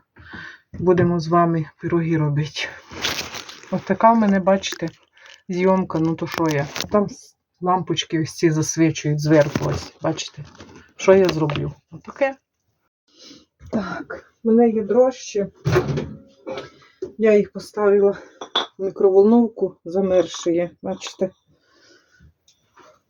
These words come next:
Зараз не знаю, як розморозить, скільки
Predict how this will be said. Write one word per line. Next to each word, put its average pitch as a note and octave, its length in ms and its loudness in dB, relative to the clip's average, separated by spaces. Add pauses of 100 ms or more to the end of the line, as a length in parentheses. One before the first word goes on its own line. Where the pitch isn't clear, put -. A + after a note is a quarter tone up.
(120)
Зараз G3 380 4 (240)
не F#3+ 200 0
знаю, F3+ 320 -2
як F3 160 -2 (280)
розморозить, F#3 680 -10
скільки - 320 -20